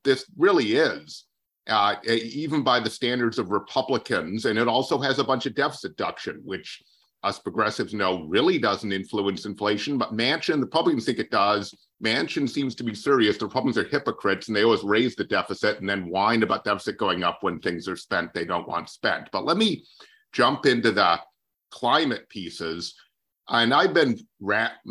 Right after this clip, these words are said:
rapidly, this came out, it was released Wednesday night that there was a deal. The text was not released till about eight thirty Eastern time on, um, on Wednesday night. There's a seven hundred and fifty page bill. No, I've not read the whole thing.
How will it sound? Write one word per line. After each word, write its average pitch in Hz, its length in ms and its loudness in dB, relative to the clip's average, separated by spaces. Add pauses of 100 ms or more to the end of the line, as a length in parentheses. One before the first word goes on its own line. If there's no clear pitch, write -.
(200)
rapidly, 117 600 2
this 139 240 -2
came 123 280 0
out, 107 360 2 (200)
it 104 80 -6
was 95 160 -4
released 113 580 -2 (280)
Wednesday 110 500 -2
night 101 420 0 (100)
that 98 160 -2
there 95 100 -2
was 95 300 0
a 117 40 0
deal. 110 480 0
The 87 120 -6
text - 440 -8
was 113 140 -6
not 113 260 -2
released 117 440 -2
till 101 220 -2
about 90 440 2 (580)
eight 117 320 -2
thirty 131 560 2 (340)
Eastern 117 420 -2
time 135 500 0
on, 117 400 0
um, 113 360 0
on 104 240 -4
Wednesday 117 480 0
night. 123 440 2
There's 90 200 -4
a - 40 -8
seven 117 300 -2
hundred 139 220 2
and 113 100 -4
fifty 123 280 -4
page 123 420 -4
bill. 113 280 2
No, 98 120 0
I've 82 180 -2
not 95 240 0
read 98 220 0
the 104 80 0
whole 113 240 2
thing. 123 400 0